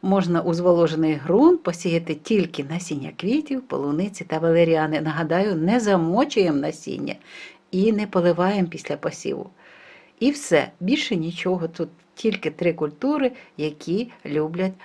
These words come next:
близнюки. Розсаду ні в якому випадку не турбуємо. Не можна поливати та підживлювати рослини, бо це час дихання кожної клітини, кожної рослини. Не можна проводити обрізку саду та зелені операції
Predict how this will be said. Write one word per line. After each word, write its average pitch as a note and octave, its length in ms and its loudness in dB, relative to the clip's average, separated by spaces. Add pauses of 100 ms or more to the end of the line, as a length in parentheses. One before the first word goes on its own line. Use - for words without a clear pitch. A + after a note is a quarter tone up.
близнюки. E3+ 760 0 (400)
Розсаду G3 540 0
ні F#3 340 2
в G3 60 -10
якому D#3+ 520 -4
випадку D3+ 440 -6
не D3 180 -2
турбуємо. C#3+ 680 -4 (400)
Не F3 120 2
можна E3+ 260 0
поливати F3 480 2
та F3+ 120 -2
підживлювати G3 680 -2
рослини, G3+ 500 -2 (260)
бо F#3+ 120 4
це C4 300 0
час A#3 640 -2
дихання D#3+ 840 -2
кожної D4+ 480 2
клітини, E3 840 -2
кожної G3 460 -2
рослини. D3 580 -6 (520)
Не C#4 100 6
можна F#3+ 300 6
проводити F3 500 4
обрізку E3 400 -2
саду C4+ 340 0
та F3 160 0
зелені F3 420 2
операції A#3+ 640 2